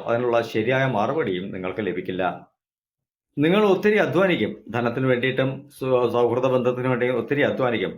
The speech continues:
പക്ഷേ ഇതിൽ എവിടെയോ ഒരു വ്യക്തിയാൽ നിങ്ങൾക്ക് ഇതിന് ഹേതു അല്ലെങ്കിൽ കേ-, കാരണമില്ലാത്ത പ്രശ്നങ്ങൾ വന്നാൽ അവിടെ നിങ്ങൾ ഒതുക്കപ്പെടുമെന്നുള്ളത് നൂറ് ശതമാനം സത്യമാണ് ഈ കാലഘട്ടത്തിൽ. പൊടുന്നനെ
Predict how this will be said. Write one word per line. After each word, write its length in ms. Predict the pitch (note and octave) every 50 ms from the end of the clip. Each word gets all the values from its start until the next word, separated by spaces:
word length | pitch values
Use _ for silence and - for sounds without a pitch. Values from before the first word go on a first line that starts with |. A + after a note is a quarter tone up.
| - -
പക്ഷേ 240 | A#2+ - - C3 G#2 F#2+ G2+ G#2 - - - _ _ _ _ - D3
ഇതിൽ 140 | C#3+ F3 F3+ E3+ - D3 C#3+
എവിടെയോ 340 | C#3 D3+ E3+ D#3+ A#2+ G2 F#2 F2+ - - - _ _ _ - C#3
ഒരു 140 | D3 E3+ F3+ D3
വ്യക്തിയാൽ 440 | A#2+ A2 - - D#3+ C3+ G2+ E2+ E2+ F#2 - - A2
നിങ്ങൾക്ക് 360 | G#2+ G#2+ G#2+ G#2 - A#2 G#2+ G#2+ G#2+ - A2 G#2+
ഇതിന് 220 | G#2 G#2+ A2 A2+ A2+ - - _ _ _ _ _ _ _ _ _ _ _ _ _ -
ഹേതു 400 | - B2+ B2+ C#3 D#3 E3 D#3+ D#3+ D3 - - -
അല്ലെങ്കിൽ 280 | G#2+ A2 A#2+ A#2+ B2 C3 C3+ - -
കേ-, 220 | A#2+ A#2 A#2 A#2 A#2 -
കാരണമില്ലാത്ത 840 | A#2+ A#2+ B2 C3+ D3+ D#3+ E3 D#3 B2+ G#2+ G#2 G2+ G#2+ G#2+ G#2+ - B2 B2 B2 - -
പ്രശ്നങ്ങൾ 400 | A2+ G#2 G#2 C3+ C#3 C#3+ C#3+ C3 - G2
വന്നാൽ 260 | G2 G2 G#2+ A2 A#2 - - G2+
അവിടെ 240 | G2 G2 G2+ A2+ C3+ E3+ F3 - - _ _ _ _ -
നിങ്ങൾ 220 | A2+ A#2+ B2 B2+ B2+ - - - A2+ A#2+
ഒതുക്കപ്പെടുമെന്നുള്ളത് 960 | B2+ C#3+ E3+ F3 - F3+ E3+ - D#3+ B2 G#2+ G#2 G#2 G2 G2 G2 G2 G#2 G#2+ G#2 G#2+
നൂറ് 180 | G#2 G#2+ B2+ - -
ശതമാനം 340 | A#2+ G#2 F#2+ F#2 F#2+ G2 G2+ G2+ -
സത്യമാണ് 380 | F#2+ - G2+ F#2+ F#2+ F#2+ F#2 - - - B2+ C#3
ഈ 20 | E3 - - G#2+
കാലഘട്ടത്തിൽ. 720 | G2+ G2 G2 G2 F#2+ F#2+ F#2+ - G2+ - - F#2 F2+ F2 F2 - _ _ _ _ _ _ _ _ _ _ _ _ _ -
പൊടുന്നനെ 440 | D#3+ E3+ G3 G#3 G#3+ A3 A3 A3